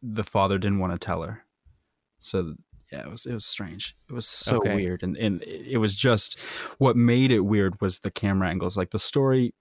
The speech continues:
Speaker 1: made, the story any other way would have been like, "Oh, this is how it is, this is how it's going, going or whatever, and these are who these characters are." But, like, the way they did it, like,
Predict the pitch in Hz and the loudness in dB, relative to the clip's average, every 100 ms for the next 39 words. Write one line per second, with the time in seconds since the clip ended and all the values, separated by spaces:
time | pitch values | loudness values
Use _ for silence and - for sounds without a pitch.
0 | _ _ _ - 139 123 117 - _ _ | _ _ _ 0 4 4 2 -2 _ _
1 | - 165 - 214 214 214 196 - - 170 | 0 2 4 4 4 4 0 -4 2 4
2 | 185 160 151 123 131 151 170 - - - | 6 6 4 4 4 2 -2 -10 -16 -4
3 | 120 123 117 113 117 113 101 101 127 107 | 2 2 2 2 4 4 4 2 2 2
4 | 101 110 104 104 98 - - _ _ _ | 4 2 2 0 2 0 -2 _ _ _
5 | _ _ _ _ - 104 98 104 113 95 | _ _ _ _ 0 2 4 4 4 2
6 | 101 104 101 95 - 110 95 92 - 127 | 0 0 0 -2 0 0 2 -2 -6 -2
7 | 117 110 98 95 98 98 101 95 98 104 | 2 2 2 2 2 2 2 2 2 0
8 | 95 95 - 104 87 101 98 90 87 87 | 0 -4 -2 0 0 0 0 0 -2 -4
9 | 85 - 98 107 107 98 92 101 95 87 | -4 -2 0 2 2 2 0 0 0 0
10 | 87 - | -4 -8